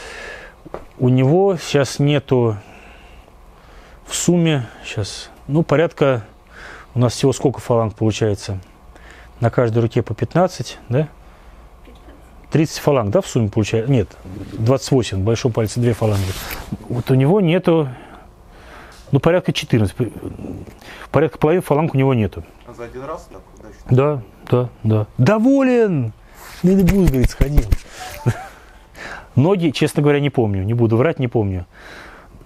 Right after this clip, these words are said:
Speaker 1: Но я бы про него не вспоминал, но он л-, он лазил тогда лучше меня.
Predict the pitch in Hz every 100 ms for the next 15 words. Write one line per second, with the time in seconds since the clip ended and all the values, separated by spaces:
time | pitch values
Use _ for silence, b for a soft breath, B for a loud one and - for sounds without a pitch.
0 | 85 - 123 160 156 101 113 165 165 -
1 | 151 165 165 156 - 147 160 202 190 143
2 | 117 104 - - 123 120 143 131 139 123
3 | 127 - - - - 131 143 180 135 110
4 | 113 110 110 - 117 120 95